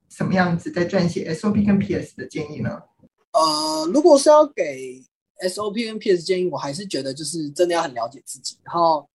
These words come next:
Speaker 2: 要很有规划，就是知道自己要做什么，而不是别人叫你做什么。比如说修一些课，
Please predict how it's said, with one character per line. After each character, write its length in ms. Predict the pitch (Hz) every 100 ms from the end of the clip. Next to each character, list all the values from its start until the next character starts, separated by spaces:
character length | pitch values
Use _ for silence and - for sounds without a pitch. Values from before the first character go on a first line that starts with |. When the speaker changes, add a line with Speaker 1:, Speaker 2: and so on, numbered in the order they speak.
| _ _ _
Speaker 2:
要 220 | 214 185
很 140 | 165 160
有 160 | 151
规 180 | 117 131
划， 200 | 131 147
就 100 | -
是 140 | 143 160
知 160 | 139
道 160 | 175 170
自 140 | -
己 60 | 147
要 140 | 135 139
做 220 | 165 127
什 120 | - _
么， 80 | -
而 60 |
不 100 | -
是 320 | 151 180 165 143
别 160 | 160 160
人 100 | 147
叫 160 | 156
你 160 | 131 127
做 180 | 120 123
什 120 | - -
么。 100 | _ _
比 80 |
如 60 | 160
说 200 | 185 190
修 460 | 185 - 196 196 196
一 40 | 190
些 160 | 180
课， 400 | 170 196 151 135